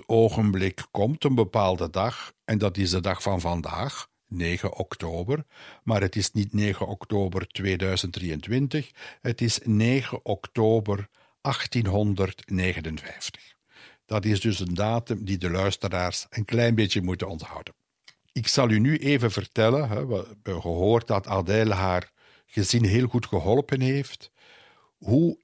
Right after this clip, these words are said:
is Adèle dan in contact gekomen met Onze Lieve Vrouw of Onze Lieve Vrouw met Adèle?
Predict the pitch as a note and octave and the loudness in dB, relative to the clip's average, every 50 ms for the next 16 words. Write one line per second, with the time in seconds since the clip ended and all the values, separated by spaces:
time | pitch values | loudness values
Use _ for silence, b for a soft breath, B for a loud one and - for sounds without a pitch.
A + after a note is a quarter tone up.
0 | _ _ C3+ C3+ C3 - - - - - - - - G#2 G2 F2 G2 A2 A#2 B2 | _ _ 2 2 2 2 0 -2 -4 -6 -6 -2 0 2 2 2 4 4 4 4
1 | C3+ B2+ - - G2+ G#2 G#2 G#2+ G#2+ G#2+ A2 A2+ - - A2+ A2 G#2 - G2 F2+ | 4 2 -2 -2 0 2 2 4 4 2 2 0 0 0 -2 -2 -2 -2 -4 -4
2 | F2+ - B2+ A#2+ - - - A#2+ A2+ - - A2 G#2+ G#2 F#2+ F#2+ F#2 F2+ - G2 | -2 -2 -2 -2 -2 -2 -2 -4 -2 0 0 2 2 2 2 2 0 0 0 -2
3 | F2+ - - E2+ E2 D#2 - D#2+ - - - G#2+ A#2 C3+ - - - B2+ - - | 0 0 -2 -2 -4 -4 -6 -8 -6 -2 0 2 2 2 0 -2 -4 -4 -4 -4
4 | A2 - - G2+ F#2 - F#2 F2+ - F#2+ F2 - F#2+ F2 D#2+ D#2+ D2+ - - D2+ | -8 -6 -6 -6 -4 -4 -4 -6 -6 -6 -6 -4 -4 -4 -4 -6 -8 -10 -12 -16
5 | D#2 - D#2 D#2+ D#2+ - | -16 -16 -18 -18 -18 -20